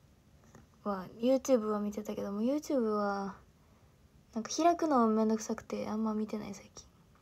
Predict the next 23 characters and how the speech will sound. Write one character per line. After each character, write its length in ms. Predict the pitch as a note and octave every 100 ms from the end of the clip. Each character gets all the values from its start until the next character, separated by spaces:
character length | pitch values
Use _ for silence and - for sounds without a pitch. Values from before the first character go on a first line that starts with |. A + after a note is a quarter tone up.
| - - G3
TikTok 640 | B3+ B3+ C#4 D4+ - B3
た 140 | A#3 A3
ま 100 | A3
に 140 | A3
流 160 | A3 A3
れ 100 | A3
て 120 | A3
く 100 | G#3
る 80 | G3+
け 80 |
ど、 120 | G3+ G3+
私 240 | G#3+ A3+
は 60 | A#3+
YouTube 420 | C4+ C4 B3+ G#3+
の 120 | G3+
テ 140 | G#3+
ン 80 | G#3
ポ 100 | F#3+
の 140 | F#3 F3+
方 100 | F3+
が 100 | D#3+
好 120 | -
き。 160 | -